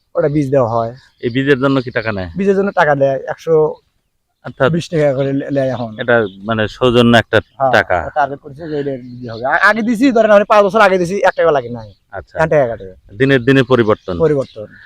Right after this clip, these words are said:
Speaker 2: সুপ্রিয় দর্শক, এই, এই গাভীগুলো এখানে এই, উম, একেবারে আষাঢ় মাস পর্যন্ত এখানে থাকবে এবং এখান থেকে আবার চলে যাবে তাদের সেই গন্তব্য বাড়িতে,
Speaker 1: বাসায়।
Speaker 2: উম,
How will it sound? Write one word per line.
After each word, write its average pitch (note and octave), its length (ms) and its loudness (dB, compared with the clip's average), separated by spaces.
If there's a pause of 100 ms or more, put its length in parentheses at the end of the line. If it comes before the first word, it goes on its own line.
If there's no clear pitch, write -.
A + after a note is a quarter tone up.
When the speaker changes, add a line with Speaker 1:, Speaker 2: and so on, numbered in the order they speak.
(200)
Speaker 2:
সুপ্রিয় C#3 280 6
দর্শক, C#3+ 380 6 (460)
এই, C#3 180 6
এই D#3 300 6
গাভীগুলো D#3 680 6 (300)
এখানে C#3+ 580 4
এই, C#3 340 6 (100)
উম, A#2+ 200 4 (260)
একেবারে C3+ 600 6
আষাঢ় D#3 340 2
মাস C#3 220 4
পর্যন্ত A#2 460 2
এখানে B2+ 340 4
থাকবে B2 500 2
এবং B2 460 4
এখান C3 320 0
থেকে B2+ 360 4 (320)
আবার B2+ 280 4 (120)
চলে B2+ 180 4
যাবে A#2+ 220 6
তাদের A#2 300 4
সেই A#2 240 2
গন্তব্য A2 500 2
বাড়িতে, A2 540 4
Speaker 1:
বাসায়। D#3+ 140 6
Speaker 2:
উম, G2 520 -4